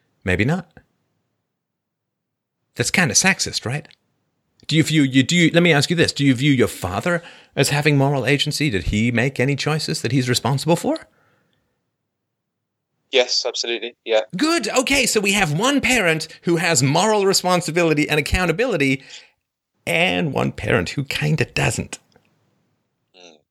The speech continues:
Speaker 1: And then you wonder
Speaker 2: Yeah.
Speaker 1: why you're jealous. Do you understand?
Speaker 2: I do.
Speaker 1: Why?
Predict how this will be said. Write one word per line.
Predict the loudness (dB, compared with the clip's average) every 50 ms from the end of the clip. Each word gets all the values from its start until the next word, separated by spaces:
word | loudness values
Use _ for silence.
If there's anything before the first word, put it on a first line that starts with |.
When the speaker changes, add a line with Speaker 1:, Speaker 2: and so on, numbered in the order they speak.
| _ _ _ _ _ _ _ _ _ _ _ _ _ -4
Speaker 1:
And | 0 0 2
then | 2 2
you | 0
wonder | 2 2 0 2 2 0
Speaker 2:
Yeah. | 2
Speaker 1:
why | 2 2 2 2 0 -2 -2 -4 -6 -8 _ _ _ _ _ _ _ _ _ _ _ _ _ _ _ _ _ _ _ _ _ _ _ _ _ _ _ _ _ _ _ _ _ _ _
you're | -2 0 0
jealous. | 2 0 0 0 -2 -2 -4 -6 -6 -6 -8 _ _ _ _ _ _ _ _ _ _ _ _ _ _ _ _ _ _ _ _ _ _ _ _ _ _ _ _ _ _ _ _ _ -20 _ _ _ _ _ _ _ _
Do | 2
you | 4
understand? | 4 4 2 0 -2 -2 -4 -6 -12 _ _ _ _ _ _ _ _ _ _ _ _ _ _ _ _ _ _ _ _ _ _ _ _ _ _ _ _ _ _
Speaker 2:
I | -6 -4
do. | -2 -2 -4 -4 _ _ _ _ _ _ _ _ _ _ _ _ _
Speaker 1:
Why? | -2 0 0 0 -2 -8